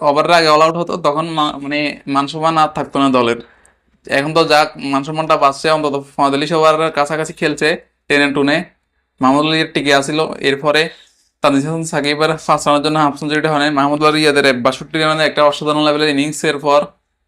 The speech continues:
বাংলাদেশের ইনিংস থামলো। তো মান সম্মানটা অন্তত বাঁচলো, না হলে তো এর আগে অবস্থা পুরো খারাপ হয়ে যেত। তো কথা হচ্ছে এখন ওয়েস্ট ইন্ডিজও এখন বাংলাদেশকে ছেড়ে কথা বলতেছে না, যেভাবে তারা খেলতেছে।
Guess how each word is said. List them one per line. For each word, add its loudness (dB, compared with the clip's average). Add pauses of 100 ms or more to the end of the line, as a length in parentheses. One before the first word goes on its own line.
(440)
বাংলাদেশের 0
ইনিংস -2 (180)
থামলো। -2 (600)
তো 0
মান 0
সম্মানটা 0
অন্তত -2 (140)
বাঁচলো, -2 (100)
না 0
হলে 0
তো 0
এর 0
আগে 2
অবস্থা -2
পুরো -4
খারাপ -4
হয়ে -2
যেত। -4 (580)
তো -6
কথা 2
হচ্ছে -4
এখন -2 (420)
ওয়েস্ট -2
ইন্ডিজও 0
এখন -2
বাংলাদেশকে 0 (300)
ছেড়ে 2
কথা 0
বলতেছে -4
না, -4 (160)
যেভাবে 2
তারা 2
খেলতেছে। -4